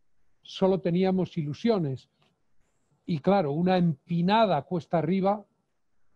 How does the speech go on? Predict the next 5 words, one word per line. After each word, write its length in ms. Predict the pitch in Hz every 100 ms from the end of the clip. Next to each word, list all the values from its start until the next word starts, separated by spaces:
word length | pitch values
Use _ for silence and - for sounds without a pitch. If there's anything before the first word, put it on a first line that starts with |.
| _
que 180 | - -
pronto 420 | - 196 185 180
resultó 680 | 165 151 - 170 139 - 202
ser 340 | - 202 185 - _ _ _ _ _
empinadísima 1200 | 165 156 143 - 170 147 139 156 165 - 147 139